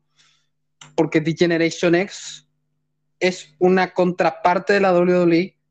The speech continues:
al stable que está en el puesto uno, que ya muchos van a saber cuál es. Pero D-Generation X tuvo miembros como Triple H, Shawn Michaels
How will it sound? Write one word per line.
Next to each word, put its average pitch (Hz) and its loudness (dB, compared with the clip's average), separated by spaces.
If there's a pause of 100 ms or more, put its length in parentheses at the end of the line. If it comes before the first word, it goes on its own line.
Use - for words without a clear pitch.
(420)
al 147 -6
stable 160 -2
que 156 -8
está 147 -4
en 143 -6
el 139 -8
puesto 143 -6
uno, 143 2
que 143 -2
ya 135 0
muchos 143 -2
van 135 2
a 135 -2
saber 135 -2 (380)
cuál 131 -2
es. - -12 (600)
Pero 147 2
D-Generation 156 -2
X 180 -6
tuvo 165 2
miembros 160 -4
como 143 0 (1120)
Triple 151 -2
H, 135 -2
Shawn - -2
Michaels 143 -4